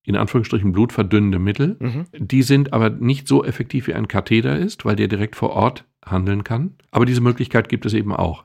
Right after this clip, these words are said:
Speaker 1: Im Zweifel ist ein Herzinfarkt der klassische Notfall, wo es wirklich, wirklich um Minuten geht.
Speaker 2: Mhm. Kommen wir jetzt zu der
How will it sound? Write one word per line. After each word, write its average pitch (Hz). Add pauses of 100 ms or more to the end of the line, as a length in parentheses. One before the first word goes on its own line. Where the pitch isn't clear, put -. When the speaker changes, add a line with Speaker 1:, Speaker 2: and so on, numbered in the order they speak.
(160)
Speaker 1:
Im 98
Zweifel 165
ist -
ein 101
Herzinfarkt 113
der 131
klassische 107
Notfall, 101
wo 98
es 90
wirklich, 120
wirklich 95
um 95
Minuten 92
geht. 92 (200)
Speaker 2:
Mhm. 87 (680)
Kommen 170
wir 175
jetzt 175
zu 185
der 147